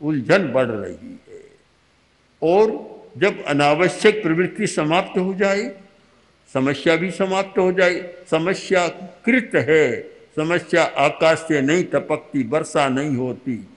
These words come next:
न पाताल से निकलती। अन-, ये समस्या मनुष्य के द्वारा कृत होती है और वह मनुष्य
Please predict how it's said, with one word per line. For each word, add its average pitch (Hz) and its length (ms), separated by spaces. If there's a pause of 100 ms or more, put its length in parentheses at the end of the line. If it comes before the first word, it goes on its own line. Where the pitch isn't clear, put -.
(220)
न 170 120
पाताल 147 600
से 180 200
निकलती। 147 720 (380)
अन-, 147 140 (260)
ये 170 220
समस्या 170 600
मनुष्य 170 500
के 165 220
द्वारा 139 460
कृत 175 460
होती 135 520
है 123 360 (440)
और 151 220
वह 170 260
मनुष्य 170 720